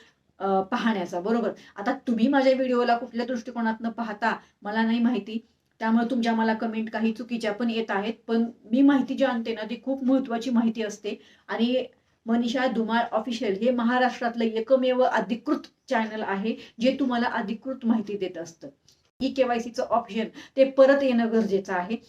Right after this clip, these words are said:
मी सरकारला already याचा व्हिडिओ शेअर केलाय, पण आता या व्हिडिओला तुम्ही शेअर करणं खूप गरजेचं आहे. तर नक्कीच परत एकदा या व्हिडिओच्या माध्यमातून सरकारला विनंती करत आहे, महिला व बालकल्याण विभाग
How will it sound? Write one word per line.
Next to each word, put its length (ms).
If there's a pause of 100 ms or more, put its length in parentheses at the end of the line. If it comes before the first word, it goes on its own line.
(140)
मी 180
सरकारला 540 (100)
already 340
याचा 160
व्हिडिओ 280
शेअर 380
केलाय, 220 (280)
पण 100
आता 200
या 220
व्हिडिओला 320 (160)
तुम्ही 240
शेअर 220
करणं 340
खूप 220
गरजेचं 400
आहे. 220 (300)
तर 80
नक्कीच 400
परत 280
एकदा 260
या 180
व्हिडिओच्या 380
माध्यमातून 520
सरकारला 440
विनंती 400
करत 280
आहे, 320 (360)
महिला 340
व 40
बालकल्याण 500
विभाग 320